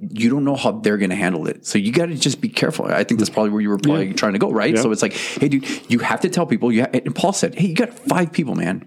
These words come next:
Speaker 1: Get, like, a group of five people that you know you can talk to and that they can challenge you on your, um, your position and your struggle on, on where you're at."
Speaker 2: Right.
Speaker 1: You know what I mean? And you have to have those people in your life.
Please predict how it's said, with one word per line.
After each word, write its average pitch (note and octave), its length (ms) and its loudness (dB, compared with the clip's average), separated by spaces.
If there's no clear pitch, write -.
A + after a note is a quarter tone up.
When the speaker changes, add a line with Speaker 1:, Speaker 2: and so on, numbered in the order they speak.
Speaker 1:
Get, - 140 0
like, C#3+ 200 0
a - 80 2
group A#2+ 300 0
of G#2+ 100 0
five B2 180 0
people A2+ 220 0
that G#2+ 180 0
you A2+ 100 4
know A2+ 120 4
you A#2+ 160 0
can B2 140 0
talk A2+ 240 0
to B2+ 260 0
and G#2 140 2
that F#2 120 -2
they G#2 120 2
can G#2 220 0
challenge G#2 440 2
you G2 300 0
on G2+ 360 0
your, F#2+ 680 0
um, F#2 340 -2
your A#2+ 120 4
position G2+ 440 2
and F2+ 80 0
your F#2 100 0
struggle F#2 260 0
on, F2 240 0
on F#2+ 140 0
where E2 100 0
you're D#2 160 -2
at." - 300 -4
Speaker 2:
Right. F#2 240 0
Speaker 1:
You G#2+ 60 -2
know F#2+ 80 2
what F#2+ 60 2
I G2 40 2
mean? G#2+ 160 2
And G#2 160 2
you F#2+ 60 2
have A2 180 0
to G2 80 2
have F#2+ 140 0
those G2 120 0
people - 300 0
in G2 60 0
your G2 100 0
life. A#2 180 -2